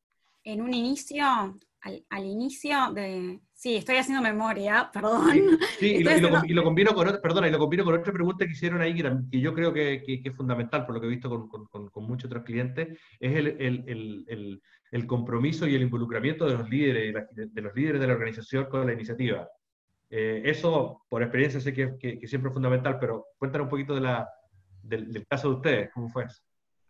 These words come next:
Speaker 1: Bueno, eso es clave, y, y ahí ponemos mucho énfasis,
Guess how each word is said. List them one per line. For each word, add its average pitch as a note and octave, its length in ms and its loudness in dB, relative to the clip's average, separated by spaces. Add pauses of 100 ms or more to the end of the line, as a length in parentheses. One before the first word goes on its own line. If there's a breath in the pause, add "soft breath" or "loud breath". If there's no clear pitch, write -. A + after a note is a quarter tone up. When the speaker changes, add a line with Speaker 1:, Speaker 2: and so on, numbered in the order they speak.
(420 soft breath)
Speaker 1:
Bueno, A3 300 0
eso C#4 220 -2
es - 80 -4
clave, A#3+ 580 4
y, G#3+ 260 -2
y A3 140 -4
ahí A3 240 2
ponemos B3 640 2
mucho B3 400 -2
énfasis, A#3+ 720 0